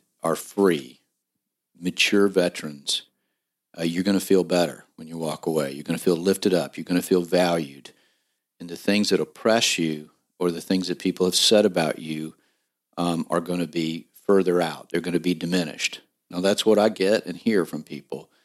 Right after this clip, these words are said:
That's what that means. Whether you're doing it from a stage, whether you're doing it through any type of communication, that's what people need. What they don't need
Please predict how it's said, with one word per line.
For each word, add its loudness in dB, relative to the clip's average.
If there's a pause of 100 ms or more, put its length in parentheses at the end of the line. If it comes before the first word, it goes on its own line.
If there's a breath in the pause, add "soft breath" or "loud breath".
(340)
That's -2
what 2
that 0
means. -10
Whether 2
you're 0
doing -4
it -6
from -20
a -6
stage, 2 (500)
whether -2
you're -2
doing -2
it -10
through -6 (280)
any 4 (140)
type 0
of -14
communication, 0 (460)
that's -2
what 0
people -2
need. -2
What -2
they 4
don't 4
need -8